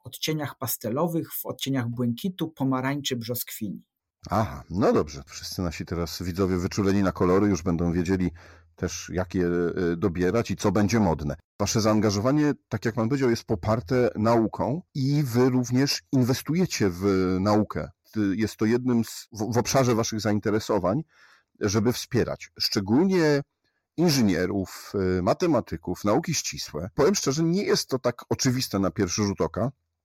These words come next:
Speaker 2: bo raczej wydawałoby się, że firma, która zajmuje się kolorami i wspiera szkolnictwo, czy wspiera naukę, no raczej powinna, nie wiem, wspierać A S P, szkoły plastyczne.
Speaker 1: Dla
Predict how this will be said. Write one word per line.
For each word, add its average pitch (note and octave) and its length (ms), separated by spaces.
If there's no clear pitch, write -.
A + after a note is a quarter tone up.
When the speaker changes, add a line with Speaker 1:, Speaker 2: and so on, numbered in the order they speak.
Speaker 2:
bo F2 140
raczej C#3 280
wydawałoby A2 520
się, B2 120
że G2+ 120
firma, A#2 340
która G2 360
zajmuje G2 420
się A2+ 120
kolorami F#2+ 680
i F#2+ 80
wspiera G#2+ 760
szkolnictwo, G#2 800
czy - 160
wspiera G2+ 600
naukę, G2+ 460
no G2 140
raczej G2 280
powinna, G2+ 460
nie F#2 280
wiem, E2 140
wspierać E2+ 340
A F#2+ 120
S E2 180
P, - 240
szkoły F#2 300
plastyczne. A2 760
Speaker 1:
Dla D3 760